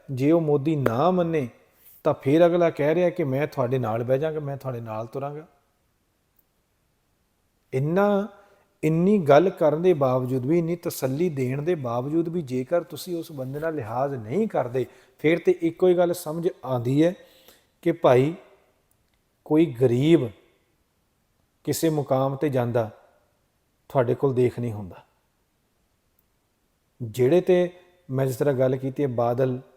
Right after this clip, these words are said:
ਜਾਂ ਹੋਰ ਜਿਹੜੇ ਧਨਾੜ ਨੇ, ਉਹਨਾਂ ਦਾ ਤੇ ਰਸਤਾ ਰੋਕ ਨਹੀਂ ਹੁੰਦਾ। ਇਹ ਗਰੀਬ ਦੇ ਉੱਤੇ ਜ਼ੋਰ ਤੁਹਾਡਾ ਚੱਲਦਾ ਹੈ ਤੇ ਤੁਸੀਂ ਚਲਾਈ ਜਾ ਰਹੇ ਹੋ। ਸੋ ਇਹ ਬੇਨਤੀ ਹੈ ਹੱਥ ਜੋੜ ਕੇ ਕਿ ਥੋੜ੍ਹਾ ਜਿਹਾ, ਥੋੜ੍ਹਾ ਜਿਹਾ ਆਪਣੇ ਹੰਕਾਰ ਨੂੰ ਸ਼ਾਂਤ ਕਰੋ।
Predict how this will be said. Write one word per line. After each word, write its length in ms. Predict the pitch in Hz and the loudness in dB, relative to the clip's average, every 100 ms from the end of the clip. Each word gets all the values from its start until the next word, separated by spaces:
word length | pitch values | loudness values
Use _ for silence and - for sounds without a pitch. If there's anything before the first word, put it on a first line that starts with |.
| - | -2
ਜਾਂ 80 | 127 | -2
ਹੋਰ 420 | 113 127 123 120 - _ - | 2 2 2 -2 -12 _ -6
ਜਿਹੜੇ 200 | 131 147 | 0 0
ਧਨਾੜ 500 | 147 139 107 98 139 | 0 -2 2 2 2
ਨੇ, 200 | 147 127 - _ _ _ _ _ _ 175 | 0 -2 -10 _ _ _ _ _ _ -4
ਉਹਨਾਂ 220 | 185 190 | 0 4
ਦਾ 120 | 185 | 4
ਤੇ 120 | 180 | 4
ਰਸਤਾ 320 | 156 147 - | 2 0 2
ਰੋਕ 260 | 143 127 - | 2 2 -2
ਨਹੀਂ 120 | 120 | -8
ਹੁੰਦਾ। 280 | 107 92 87 _ _ _ _ _ _ _ _ - | -8 -12 -16 _ _ _ _ _ _ _ _ -4
ਇਹ 180 | 156 160 | 2 2
ਗਰੀਬ 280 | 139 147 151 | 4 2 4
ਦੇ 100 | 156 | 4
ਉੱਤੇ 200 | 156 156 | 2 0
ਜ਼ੋਰ 240 | 135 139 | 0 -2
ਤੁਹਾਡਾ 300 | 139 143 131 | 0 0 2
ਚੱਲਦਾ 340 | 135 123 120 143 | 0 0 0 0
ਹੈ 60 | |
ਤੇ 120 | 147 156 | -2 -6
ਤੁਸੀਂ 240 | 143 139 | -8 -10
ਚਲਾਈ 320 | 127 104 92 | -8 -8 -8
ਜਾ 200 | 90 87 | -10 -12
ਰਹੇ 140 | 87 98 | -12 -16
ਹੋ। 40 | _ _ _ _ _ _ _ _ _ _ _ _ _ _ | _ _ _ _ _ _ _ _ _ _ _ _ _ _
ਸੋ 420 | - 147 185 247 - _ _ _ | -2 0 0 -2 -16 _ _ _
ਇਹ 120 | 113 117 | -12 -6
ਬੇਨਤੀ 440 | 117 135 143 175 | -2 -2 -2 -4
ਹੈ 40 | |
ਹੱਥ 260 | 143 147 147 | -2 -2 -2
ਜੋੜ 240 | 143 151 | -2 -2
ਕੇ 200 | 156 185 208 _ _ _ | -2 -8 -10 _ _ _
ਕਿ 120 | - | -12
ਥੋੜ੍ਹਾ 440 | 160 - 214 185 160 | -12 -2 2 4 2
ਜਿਹਾ, 200 | 135 104 - | 0 -4 -4
ਥੋੜ੍ਹਾ 300 | 185 196 196 | 0 4 4
ਜਿਹਾ 160 | 170 | 2
ਆਪਣੇ 220 | 160 156 139 | -2 -4 -6
ਹੰਕਾਰ 340 | 139 131 131 | -4 0 0
ਨੂੰ 180 | 135 139 | 0 -4
ਸ਼ਾਂਤ 480 | - 120 131 143 151 | -4 -4 -2 -4 -6
ਕਰੋ। 320 | 160 175 | -2 -2